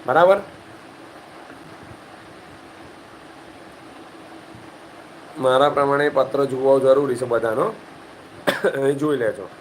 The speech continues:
બીજી વાત, મારા કોઈ પણ, હું પોતે કે મારા કોઈ પણ ટીમ મેમ્બર,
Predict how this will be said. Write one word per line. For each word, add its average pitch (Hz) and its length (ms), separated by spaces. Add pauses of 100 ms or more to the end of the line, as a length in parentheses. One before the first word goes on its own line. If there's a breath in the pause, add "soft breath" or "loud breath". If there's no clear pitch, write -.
(1500)
બીજી 160 280
વાત, 156 220 (1700)
મારા 151 340
કોઈ 160 320 (160)
પણ, 185 280 (960)
હું 165 260
પોતે 165 360
કે 170 120
મારા 156 220
કોઈ 156 180
પણ 170 180
ટીમ 156 220
મેમ્બર, 113 460